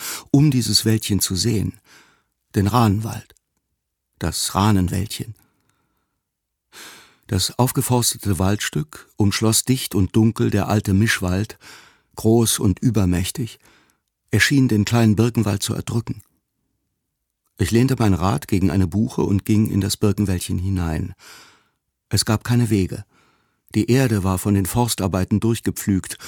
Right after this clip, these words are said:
Große, riesige Erdschollen, von Traktoren und Pflügen herausgerissen, hatte ich zu überwinden und musste große Schritte machen und springen, um voranzukommen. Ich sah Mauerreste zwischen den Bäumen,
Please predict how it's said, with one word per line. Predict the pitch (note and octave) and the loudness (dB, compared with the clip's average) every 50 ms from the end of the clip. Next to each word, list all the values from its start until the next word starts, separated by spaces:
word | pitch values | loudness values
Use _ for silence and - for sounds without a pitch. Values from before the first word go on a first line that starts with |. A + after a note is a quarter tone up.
| - - - - - | -16 -16 -18 -18 -10
Große, | - - G#2+ A#2 A#2 A2+ - A2 G2 E2 | -2 2 4 4 4 2 2 0 0 0
riesige | G#2 A#2+ B2+ A2+ A2 G2+ - G2+ | 0 0 0 0 0 0 0 0
Erdschollen, | - - G#2+ A2+ A2 - - G2+ F#2+ G2 G2+ G#2 A2 A2+ G#2 - - - - - - | 0 2 0 0 0 -2 -2 0 0 2 2 2 0 0 -2 -6 -12 -20 -20 -20 -10
von | - - F#2+ F#2 | -4 0 0 0
Traktoren | - - G2 F2+ - - - A#2 B2 A#2+ A2 A2 G2 | 0 0 -4 -4 -2 2 4 4 6 6 6 4 4
und | F2+ F#2 - - | 4 2 -2 -2
Pflügen | - A#2 A#2 B2 A2+ G#2+ F#2+ | 0 2 2 4 4 4 2
herausgerissen, | F#2+ F#2+ E2+ F#2 G2+ A2 G#2+ - - G2+ G2 A2 - - G2+ F#2+ | 2 2 2 2 2 0 0 -2 -4 -4 -4 -4 -2 0 0 0
hatte | G#2 - G#2 | 0 -2 -4
ich | F2+ - - | -6 -4 -2
zu | - A#2 - | -2 -2 -2
überwinden | - G#2+ F#2+ G2 F#2+ F#2+ A2 A#2+ B2 A2+ A#2 B2 A#2 A2 - - - - - - _ _ _ - | -2 -2 -2 0 2 2 4 2 2 2 0 -2 -2 -2 -8 -14 -18 -18 -20 -20 _ _ _ -2
und | - G#2+ G2+ G2+ - | 2 2 2 2 2
musste | A#2 A#2+ A#2+ - - A2 | 2 2 2 2 -2 2
große | - A#2+ B2+ B2+ - A#2 | 2 2 2 2 0 -2
Schritte | - - - C#3 - F#2+ E2 | -4 -2 -2 -2 -2 0 -2
machen | E2+ D#2+ D2+ - - G2 | -2 -2 -4 -4 -6 -6
und | B2 A#2+ G2+ - | -4 -4 -4 -4
springen, | - - - B2 C3+ A#2 F2+ F2 G#2 - _ _ _ | -4 -4 0 2 2 2 2 0 -6 -12 _ _ _
um | - G2+ F2+ | -4 -4 -4
voranzukommen. | - F#2+ F2+ E2 E2 E2 - - - - - - - - A2 - _ _ _ _ _ _ _ _ _ _ _ _ _ _ _ _ _ _ _ _ _ _ _ _ _ _ _ _ _ _ _ _ _ _ _ _ _ _ _ _ _ _ _ | -2 -6 -6 -4 -6 -8 -8 -10 -12 -10 -10 -10 -10 -10 -14 -16 _ _ _ _ _ _ _ _ _ _ _ _ _ _ _ _ _ _ _ _ _ _ _ _ _ _ _ _ _ _ _ _ _ _ _ _ _ _ _ _ _ _ _
Ich | - - - | -6 -4 -2
sah | G#2+ G2+ | 0 2
Mauerreste | G2 G#2+ A#2 B2 A2 F#2 E2+ F#2 - F2+ - - G#2+ G#2 - | 2 2 2 2 0 0 -2 -4 -4 -6 -6 -4 -6 -8 -6
zwischen | - - - F#2+ - G2+ | -8 -8 -8 -4 -2 -2
den | G2 F#2+ G2+ | 0 0 0
Bäumen, | F#2+ G2+ G#2 G#2 G2+ G#2+ G#2+ G#2 | 0 2 2 2 2 2 2 0